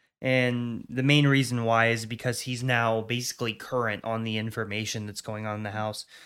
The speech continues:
Um, he, he's aware of a lot of the stuff that's happening because he has allies like, uh, Matt, Corey America that are giving him information, and there's trust that's been built after that flip. So overall, it's a four for Jag. I also think he's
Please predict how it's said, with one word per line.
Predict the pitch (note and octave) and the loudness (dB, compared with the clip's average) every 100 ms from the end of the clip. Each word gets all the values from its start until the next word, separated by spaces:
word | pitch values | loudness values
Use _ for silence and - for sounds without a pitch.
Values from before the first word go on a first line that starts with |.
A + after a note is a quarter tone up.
| - _ - | -20 _ 0
Um, | B2 A#2 A2 A2+ | 2 2 0 -4
he, | G#2+ C3 B2 | -6 -4 -4
he's | - C#3 B2 | -4 -4 -2
aware | A#2 A#2+ B2 B2 A2+ | -2 2 4 4 2
of | A2+ | 0
a | B2 | 0
lot | A#2 A#2+ | 2 2
of | A#2+ A2+ | 0 -4
the | |
stuff | A#2 - A2+ | -6 -6 -8
that's | A2 - | -10 -6
happening | A2+ A2 A2 A2 | -6 -6 -8 -8
because | G#2+ - A#2+ A2 | -10 -6 -6 -4
he | A2 | -6
has | A2 | -4
allies | G#2+ G#2+ A2 G#2 | -6 -6 -8 -8
like, | A2 A2 A2 - _ _ _ - | -4 -4 -4 -16 _ _ _ -2
uh, | A#2+ A2+ A2 | 0 4 2
Matt, | A#2 B2 A#2+ A#2 - _ _ | 4 4 4 4 -2 _ _
Corey | - B2+ A#2+ A2+ | -10 -4 -2 -2
America | A2 A2 A2 A2 A#2 A2+ A2 | 0 0 0 -2 -2 0 0
that | A2 G#2+ | -4 -4
are | A2 | -6
giving | A2+ B2 B2 | -2 -2 -2
him | A#2+ A#2 A#2 - | -2 -4 -4 -4
information, | B2 A#2+ A#2+ B2 C3+ | -4 -2 -2 0 0
and | C3 | 0
there's | B2 - | 0 -4
trust | - E3 E3+ | 0 2 2
that's | C3+ - | -4 -8
been | - A2 | -8 -6
built | G#2 G#2 - - - - | -2 -4 -4 -12 -20 -4
after | A#2 A#2+ - A2+ | -2 0 -2 0
that | A2 - | -2 -2
flip. | - A#2+ - - | -4 -2 -2 -6
So | - A#2+ A2 - _ _ _ C#3 | -2 0 0 -4 _ _ _ 2
overall, | D3 C#3 B2+ B2+ B2+ | 4 6 6 6 6
it's | - | 2
a | |
four | - C#3+ C3+ | -4 -2 0
for | C3 | -2
Jag. | A#2 B2 A#2 | 2 2 4
I | A#2+ | 4
also | C3 - | 4 2
think | C#3+ C3 A#2+ | -2 -2 -2
he's | - B2 A2+ - | -4 -4 -4 -6